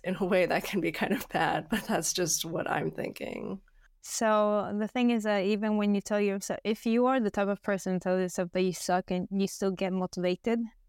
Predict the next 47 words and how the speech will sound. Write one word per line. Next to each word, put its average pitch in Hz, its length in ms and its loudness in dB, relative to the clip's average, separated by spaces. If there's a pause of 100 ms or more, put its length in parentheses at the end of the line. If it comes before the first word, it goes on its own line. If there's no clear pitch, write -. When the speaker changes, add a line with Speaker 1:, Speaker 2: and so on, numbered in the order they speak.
(140)
Speaker 2:
then 196 180 2
there 190 160 4
is 190 140 0
a 190 60 -2
part 185 420 0 (520)
of 196 80 -2
yourself 190 400 2
that 196 100 2
is 190 160 2
aware 190 400 2
of 185 100 -2
the 180 120 -4
fact 190 240 -4
that, 185 120 0
for 185 120 -4
example, 190 320 -2
you're 185 200 2
able 185 360 2
to 185 380 2
improve 190 480 0
and 180 180 0
learn 240 360 2 (120)
if 208 180 -8
you 190 80 2
want 190 280 0
to. 269 220 0 (720)
And, 196 380 2
uh, 196 360 2 (100)
the, 196 460 2
the 196 100 -2
problem 208 420 0
really 190 560 2 (160)
is 208 300 0
when 196 300 0
you 190 120 2
get - 180 -4
the 202 80 0
lows 185 460 2
of 180 180 0
motivation. 180 600 -2
So 190 140 -2
one 202 240 0
thing 220 280 2
is 202 320 -2 (260)
saying, 196 380 0
like, 190 260 0
"I, 180 340 0